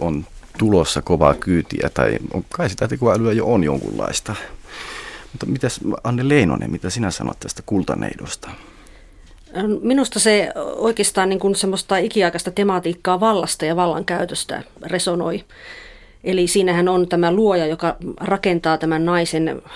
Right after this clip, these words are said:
Speaker 2: kuvaksi, mutta sitä tietysti aina miettii, että mitä hän sit sillä naisella aikoo tehdä. Sehän on hänen oman vaimonsa korvike siinä tarinassa. Ja kuten usein näissä tarinoissa, niin sehän menee pieleen se, että se luomus ei ole,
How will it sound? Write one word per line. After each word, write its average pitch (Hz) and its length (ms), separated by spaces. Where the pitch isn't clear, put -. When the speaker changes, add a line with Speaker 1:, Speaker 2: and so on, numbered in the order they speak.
Speaker 2:
kuvaksi, 180 640
mutta 175 400
sitä - 180
tietysti 165 220
aina 175 120
miettii, 180 360
että 156 100
mitä 175 160
hän 165 140
sit 165 180
sillä 175 220
naisella 170 460
aikoo 175 280
tehdä. 175 420
Sehän 156 320
on 165 120
hänen 156 260
oman 156 360
vaimonsa 165 480
korvike 175 440
siinä - 320
tarinassa. 160 600
Ja 165 300
kuten 175 300
usein 180 260
näissä 160 200
tarinoissa, 160 560
niin 160 140
sehän 160 220
menee 175 220
pieleen 175 480
se, - 180
että 165 160
se 160 200
luomus 185 380
ei 156 180
ole, 170 300